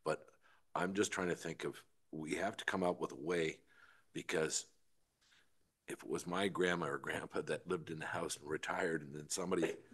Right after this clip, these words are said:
bought a house here and it was just renting it out for S D As and it was just a party house, and now it's affecting the lifestyle. So I totally understand what the mayor's saying. We have to do something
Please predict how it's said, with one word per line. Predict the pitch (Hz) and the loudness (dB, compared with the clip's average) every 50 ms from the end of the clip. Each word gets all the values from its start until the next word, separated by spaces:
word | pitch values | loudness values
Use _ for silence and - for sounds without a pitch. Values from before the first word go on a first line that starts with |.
| - - - | -20 2 6
bought | 92 87 85 82 78 | 8 8 10 8 6
a | |
house | - 80 87 90 92 82 - - - - - - _ | 4 4 4 4 4 4 2 2 0 0 -4 -10 _
here | - - 95 92 87 85 82 - - - - - - | -6 0 4 4 4 4 2 -2 -8 -16 -12 -6 -2
and | 80 85 | -2 0
it | 80 | 0
was | 69 78 - | -2 -2 -2
just | - 92 90 - - - - - - _ | 0 0 -2 -2 -4 -8 -16 -20 -20 _
renting | - 87 90 87 87 78 | 4 6 6 6 4 2
it | 80 85 | 2 4
out | 87 87 82 - | 4 2 2 -2
for | - 85 | -4 -2
S | 78 80 - - | -2 -2 -2 -4
D | - 80 80 85 92 92 | -4 0 2 4 4 4
As | 82 - | 2 0
and | 82 78 | -2 -6
it | 78 - | -6 -8
was | 64 - | -8 -4
just | - 92 85 - - | -4 -4 -4 -4 -8
a | 76 | -10
party | - - - 92 92 95 | -8 -6 -4 -2 -2 -2
house, | 85 80 80 80 76 - - - - - - - - - _ | -2 -2 -2 -4 -4 -6 -12 -18 -20 -20 -20 -20 -20 -20 _
and | - 87 | -4 -2
now | 87 85 87 | 0 2 2
it's | 85 - - | 0 0 -2
affecting | 82 - - - 92 82 - 82 80 78 | -6 -4 -2 -2 -2 -2 -2 -6 -4 0
the | 78 | 2
lifestyle. | 80 85 90 95 92 - - 82 78 76 | 2 4 4 2 2 0 0 0 0 0
So | - - 78 73 | 0 -2 -2 -2
I | 80 | -2
totally | - - - 104 104 98 95 | -4 -4 -2 0 0 2 2
understand | 90 82 82 - - 95 90 82 | 2 0 -2 -4 -2 -2 -2 -2
what | 80 76 - | -4 -6 -6
the | - | -8
mayor's | 69 80 87 95 95 90 - | -4 -2 0 0 0 0 -2
saying. | - 80 73 71 - - - - - - - _ | -2 -2 -4 -4 -6 -12 -14 -14 -14 -16 -14 _
We | - 80 85 | -2 -2 -2
have | 80 90 104 110 117 - | 0 2 2 2 2 2
to | - 104 | -2 -4
do | 90 82 104 101 90 | -2 0 0 0 0
something | - - 95 90 87 - - 85 | 0 0 -2 -2 -2 -4 -8 -10